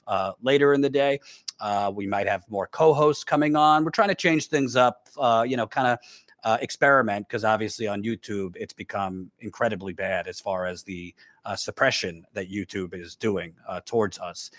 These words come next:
uh, in terms of visibility and those kind of things. So definitely, definitely, uh, you know, let us know if you're liking, uh, some of the changes you see. Uh, also,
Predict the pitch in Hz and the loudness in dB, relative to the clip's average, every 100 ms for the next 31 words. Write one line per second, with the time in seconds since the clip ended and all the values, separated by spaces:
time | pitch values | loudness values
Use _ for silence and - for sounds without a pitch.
0 | _ _ 101 95 90 101 107 95 92 92 | _ _ -6 -4 -4 -4 -4 -4 -4 -6
1 | 92 90 95 90 87 87 92 95 87 - | -6 -4 -4 -4 -6 -8 -8 -6 -6 -6
2 | 87 82 85 - - - _ - 113 101 | -8 -10 -18 -18 -20 -20 _ -2 2 2
3 | 95 90 135 135 120 110 113 120 110 107 | 2 2 0 4 2 4 2 2 0 2
4 | 104 104 107 98 101 104 98 107 - 110 | 0 -2 -2 -2 0 -2 -2 -6 -4 2
5 | 113 101 - 110 113 110 101 104 127 139 | 2 2 2 4 4 2 0 2 2 2
6 | 131 127 139 127 120 131 123 - 131 127 | 0 -2 0 0 2 0 0 0 0 0
7 | 127 127 120 160 180 _ _ _ _ _ | -2 -2 0 0 0 _ _ _ _ _
8 | - 113 117 147 175 156 131 120 | -4 2 6 6 6 6 4 4